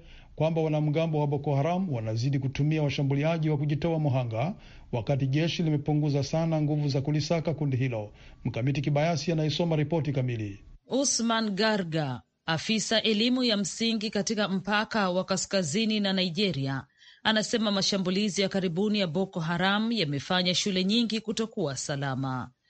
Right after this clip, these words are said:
Speaker 2: Garga anasema darzeni kadhaa za shule katika wilaya za Mayo Sava, Mayo Sanaga, Lagone pamoja na Chari huko Cameroon,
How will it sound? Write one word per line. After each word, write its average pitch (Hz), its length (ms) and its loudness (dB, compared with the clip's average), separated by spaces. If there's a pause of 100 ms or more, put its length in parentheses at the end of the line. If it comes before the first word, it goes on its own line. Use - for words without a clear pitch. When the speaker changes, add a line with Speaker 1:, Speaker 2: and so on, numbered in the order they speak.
(300)
Speaker 2:
Garga 202 640 0
anasema 190 600 -2
darzeni 196 720 0
kadhaa 185 480 0
za 160 180 -4
shule 208 400 0
katika 202 340 -2
wilaya 190 560 0
za 151 320 -2
Mayo 165 360 0
Sava, 180 560 -2 (340)
Mayo 202 520 0
Sanaga, 165 800 -2 (300)
Lagone 214 680 0
pamoja 233 420 0
na 226 140 0
Chari 160 480 0
huko 185 340 -2
Cameroon, 196 680 0